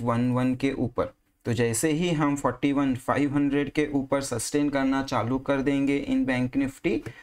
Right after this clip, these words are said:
आ, ये एक अच्छा मूव हमको दे सकता है। कुछ नहीं तो भी मिनिमम में मिनिमम हमारा जो यहाँ पे ये लो बनता है,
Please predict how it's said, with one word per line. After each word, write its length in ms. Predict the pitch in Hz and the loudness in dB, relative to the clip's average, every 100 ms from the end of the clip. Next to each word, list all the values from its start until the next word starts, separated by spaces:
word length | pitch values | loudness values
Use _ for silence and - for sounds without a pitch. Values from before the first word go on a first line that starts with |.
| - - | -16 -4
आ, 320 | 110 117 113 | 0 0 0
ये 240 | 113 127 143 | 2 0 2
एक 320 | 135 135 131 | 0 0 -2
अच्छा 280 | 127 139 135 | -2 -2 0
मूव 320 | 120 135 131 | 2 0 -2
हमको 300 | 127 127 139 127 | -2 -2 -2 -2
दे 200 | 123 131 | -2 -2
सकता 380 | 139 135 110 117 | -2 -2 -2 0
है। 240 | 135 - - - - | -2 -4 -12 -20 -4
कुछ 280 | 196 196 190 | -4 -2 0
नहीं 340 | 180 151 170 | 2 2 0
तो 200 | 170 165 | 0 0
भी 340 | 147 156 127 - _ - | 2 2 0 -4 _ -2
मिनिमम 420 | 131 131 160 170 165 | 0 2 2 0 2
में 220 | 165 160 | 2 2
मिनिमम 520 | 139 131 139 131 110 | 2 2 2 2 2
हमारा 420 | 113 135 139 143 | 2 2 2 0
जो 160 | 139 147 | 2 2
यहाँ 340 | 131 123 135 | 2 2 0
पे 60 | 143 | 0
ये 320 | 127 117 151 | 2 2 2
लो 240 | 127 127 135 | 2 2 2
बनता 340 | 127 107 110 | 0 0 0
है, 320 | 101 90 76 | 0 0 -4